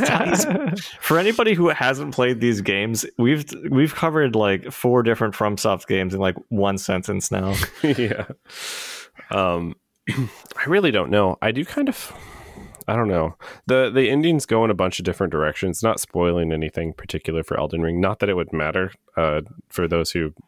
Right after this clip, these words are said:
Speaker 1: listen to our Elden Ring episode, I actually think that the endings are one of the weakest parts.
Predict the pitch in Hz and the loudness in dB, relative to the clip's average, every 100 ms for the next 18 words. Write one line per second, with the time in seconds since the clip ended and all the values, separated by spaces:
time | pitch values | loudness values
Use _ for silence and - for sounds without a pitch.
0 | _ 90 - 87 82 64 78 82 82 78 | _ -6 -4 -2 0 0 -2 0 0 -2
1 | 80 - 85 85 76 78 - 80 90 80 | -4 -2 -2 0 -2 -4 -6 -6 -4 -4
2 | - 87 87 87 87 87 80 76 - _ | -4 -4 0 0 0 -2 -2 -6 -8 _
3 | _ _ _ _ _ - - - _ _ | _ _ _ _ _ -20 -20 -20 _ _
4 | - 98 110 135 117 113 - - - - | -6 0 2 2 2 2 0 -6 -6 -10
5 | - - | -10 -18